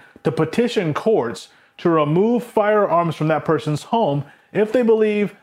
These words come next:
they are at risk or significant risk of harming themselves or others. And in some cases, even preventing them from buying other firearms for up to a year. These firearms are then temporarily removed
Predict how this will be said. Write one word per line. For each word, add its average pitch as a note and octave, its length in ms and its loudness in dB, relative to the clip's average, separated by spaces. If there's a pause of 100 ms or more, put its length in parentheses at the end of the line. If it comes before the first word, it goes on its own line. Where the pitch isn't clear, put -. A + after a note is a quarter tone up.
they D3+ 100 2
are D#3+ 160 4
at B2 80 -2
risk D#3 640 0 (160)
or A#2+ 120 -4
significant G3+ 760 -2
risk A#2+ 360 -4 (200)
of A#2+ 100 -6
harming F#3 400 0
themselves C#3+ 460 0
or B2 80 -2
others. A2 400 -6 (1080)
And D#3+ 80 0
in D#3 80 2
some C4 240 0
cases, D3 560 0 (720)
even B3+ 300 0
preventing G#3+ 500 2
them G3+ 160 0
from E3 180 0
buying F3 420 0 (340)
other A3+ 280 2
firearms D3 720 0
for D#3 160 2
up F#3+ 180 -2
to D3 160 0
a A#2+ 60 0
year. E3 460 -2 (1300)
These F#3 160 0
firearms A3 520 4
are F3 60 2
then F#3 200 0
temporarily G3+ 680 2
removed E3 600 2